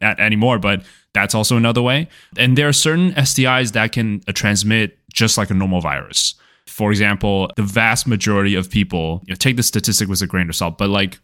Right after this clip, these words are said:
one in two people in America have herpes because there's two types of herpes. There's herpes simplex one and herpes simplex two. Herpes simplex one is, <laughs> I, I, I love this joke. This is from my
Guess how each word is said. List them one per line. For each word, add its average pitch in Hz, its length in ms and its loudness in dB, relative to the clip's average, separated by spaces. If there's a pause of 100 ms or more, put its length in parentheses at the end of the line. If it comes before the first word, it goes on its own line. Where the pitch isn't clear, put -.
(100)
one 120 180 2
in 127 100 4
two 120 180 4
people 98 320 2
in 90 120 2
America 90 420 0
have 92 320 -2
herpes - 480 -8 (160)
because 110 240 0
there's 101 160 2
two - 180 2
types 175 240 0
of 90 60 -4
herpes. 80 320 -10
There's 95 240 0
herpes 104 340 -2
simplex 95 360 -4
one 123 260 0
and 113 120 -4
herpes 98 300 -4
simplex 90 380 -4
two. 131 400 0 (540)
Herpes 135 260 4
simplex 131 340 2
one 107 440 0
is, 95 480 0
<laughs> - 80 -16
I, - 380 0
I, 107 240 -2
I - 20 2
love 101 220 0
this 95 140 -2
joke. 87 200 -4
This 104 100 -2
is 107 80 -4
from 107 220 -2
my 98 240 0